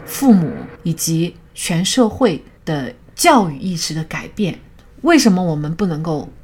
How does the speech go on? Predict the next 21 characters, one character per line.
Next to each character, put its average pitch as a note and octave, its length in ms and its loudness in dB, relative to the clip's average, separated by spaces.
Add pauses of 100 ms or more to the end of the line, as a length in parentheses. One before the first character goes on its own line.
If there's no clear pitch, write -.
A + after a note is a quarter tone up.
(240)
拔 D3 160 -2
苗 E3+ 240 -2
助 F3+ 200 -6
长？ - 240 -10 (340)
为 E4+ 160 4
什 A#3+ 160 4
么 E3+ 120 0
毛 D#3+ 200 -2
某 F3+ 200 0
对 F3+ 120 -4
孩 D#3 220 -6
子 D#3 100 -12
的 D#3+ 120 -8
教 E3+ 280 -6
育 D3+ 60 -4
方 D#3+ 240 -6
式 - 100 -10
是 D#3 160 -8
错 F#3 360 -4
误 C#3 120 -8
的？ - 160 -14